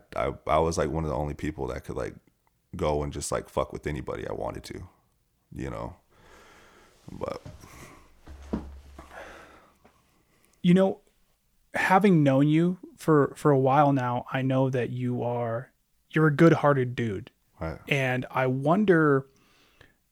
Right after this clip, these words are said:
Speaker 2: you know, h-, how do you reconcile, like, being around, and I know that you didn't have a choice because you were in prison, but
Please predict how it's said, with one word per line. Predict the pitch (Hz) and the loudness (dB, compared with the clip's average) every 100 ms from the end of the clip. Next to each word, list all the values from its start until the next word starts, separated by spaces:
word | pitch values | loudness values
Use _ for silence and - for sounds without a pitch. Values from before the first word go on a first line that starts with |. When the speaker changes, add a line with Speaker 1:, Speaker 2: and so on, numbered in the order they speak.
| _ _ _ _ _ _ _ _ | _ _ _ _ _ _ _ _
Speaker 2:
you | 185 | 4
know, | 175 165 | 6 6
h-, | - - - | 2 -4 -4
how | - - 202 233 | -6 2 4 4
do | 233 | 4
you | 214 175 170 160 156 156 - _ _ _ _ _ _ | 4 4 6 6 4 0 -10 _ _ _ _ _ _
reconcile, | 147 147 165 165 139 - 135 117 117 113 117 - _ _ _ - | -4 -2 2 4 4 2 2 2 0 0 -2 -8 _ _ _ -2
like, | 135 117 120 - - - _ _ _ _ _ _ _ _ _ _ _ _ | 2 2 0 -8 -18 -20 _ _ _ _ _ _ _ _ _ _ _ _
being | - 175 180 | 4 6 6
around, | 160 143 127 135 | 4 2 2 0
and | 135 | 0
I | 131 | 0
know | 147 143 | 2 2
that | 139 | 2
you | 139 | 0
didn't | 135 135 | -2 -4
have | - | -6
a | 113 | -8
choice | - 165 123 127 | 2 4 4 0
because | - 123 123 | -6 -6 -6
you | 127 | -4
were | 127 | -4
in | 123 | -6
prison, | - 127 131 | -6 -4 -2
but | 127 127 117 | -2 -2 -4